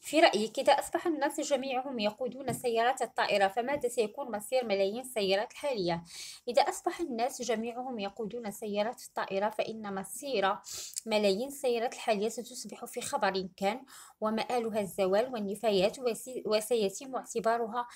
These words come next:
موضة قديمة. نهاية الحصة.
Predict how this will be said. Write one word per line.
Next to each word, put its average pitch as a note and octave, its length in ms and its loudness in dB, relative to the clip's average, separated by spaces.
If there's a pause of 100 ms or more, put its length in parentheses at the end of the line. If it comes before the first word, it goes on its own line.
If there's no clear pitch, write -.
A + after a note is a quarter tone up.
(240)
موضة A3 400 2
قديمة. F#3 680 0 (1300)
نهاية A3 460 -2
الحصة. - 680 -14